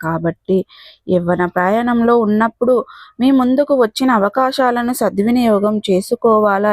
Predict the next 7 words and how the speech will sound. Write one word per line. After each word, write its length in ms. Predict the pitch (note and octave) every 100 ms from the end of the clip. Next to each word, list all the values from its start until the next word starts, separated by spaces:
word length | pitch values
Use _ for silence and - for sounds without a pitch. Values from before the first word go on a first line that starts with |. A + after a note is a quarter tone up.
| F#3+
లేదా 300 | E3 E3 F3+ F3
మీరు 240 | F#3 G3+ F#3+
వదులుకోవాలా 800 | F#3 G#3 G#3+ G#3 F#3+ F#3 F3+ F#3+
అనే 120 | F#3 F#3 E3
విషయంలో 420 | - F#3+ G3 G#3+ -
క్లారిటీ 500 | F3 E3+ G3+ A3 A#3+ G#3
అనేది 360 | F3+ F3+ A3